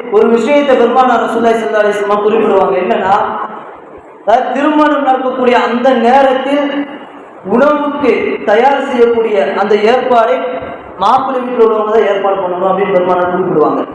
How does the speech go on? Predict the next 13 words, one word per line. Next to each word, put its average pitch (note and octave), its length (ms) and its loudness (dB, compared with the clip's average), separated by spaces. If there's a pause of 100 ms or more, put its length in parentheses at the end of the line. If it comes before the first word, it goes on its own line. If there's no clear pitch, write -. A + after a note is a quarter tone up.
(680)
சில F#3 220 -2
நேரங்களில் A3+ 540 0
பொண்ணு A3+ 220 -2
வீட்டுக்காரங்க A3 800 2
உணவுக்கு G#3 360 0
நாங்க G3+ 260 0
ஏற்பாடு G3+ 300 0
பண்ணிக்கிறோம், F#3 560 0 (260)
மத்த G3 180 0
செலவு G#3+ 320 2
நீங்க G3+ 220 2
பார்த்துக்கணும்னு G3 280 0
சொல்லுவாங்க. F3 520 0